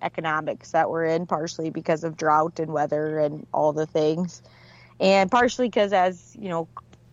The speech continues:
well, hopefully covid restrictions have been lightened, we've just had more meetings and catching up and all the things that we haven't done for a year and a half. So, um, we are going on a vacation this weekend, and that'll be nice. I hopefully will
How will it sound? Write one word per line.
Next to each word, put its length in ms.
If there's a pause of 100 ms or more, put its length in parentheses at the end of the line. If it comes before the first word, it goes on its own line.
well, 220
hopefully 380
covid 320
restrictions 500
have 160
been 280 (340)
lightened, 280
we've 180
just 220
had 140
more 180
meetings 440
and 140
catching 360
up 200
and 120
all 180
the 120
things 460
that 200
we 100
haven't 280
done 260
for 180
a 60
year 240
and 100
a 60
half. 340
So, 380 (560)
um, 460 (100)
we 180
are 200
going 260
on 100
a 40
vacation 520
this 160
weekend, 420
and 100
that'll 220
be 160
nice. 380
I 160
hopefully 400
will 340